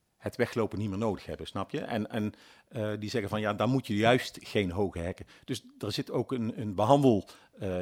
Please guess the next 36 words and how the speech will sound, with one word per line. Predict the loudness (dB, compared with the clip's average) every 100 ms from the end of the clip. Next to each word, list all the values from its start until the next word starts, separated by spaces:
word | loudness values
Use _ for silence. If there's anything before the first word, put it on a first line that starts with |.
| -4
idee | -2 0 0 0
achter. | -2 -4 -8 -12 -20 _
Ja, | -4 -2
en | -2
dat, | -4 -4 -14
dat | -12 -8
moet | -8 -6
je |
ook | -6 -4
respecteren | -4 -6 -6 -6 -6 -6
dat | -8
dat | -8 -8
zo | -6
is. | -6 -8 -10 -14 _ _
En | -10 -2
dat | 0
wij | 4 6
daar | 6 6
dan | 4 2 -2
als, | -2 -2 -4
als | -8 -8
politie | -4 -4 -4 -8 -10 -10 _ _ _
iets | -8 -4
meer | -2 0
last | 0 0
van | -6 -6
hebben, | -8 -8
ja, | -8 -10 -12
ja, | -14 -14
goed. | -16 -16 -18 -20 -20 _ _
Eh, | -20 -20 _ _ _ _ _
ja, | -16 -14
het | -12 -10
zij | -6 -6
zo. | -6 -12 -16 _ _ _ -20 _ _ _
Ja. | -14 -14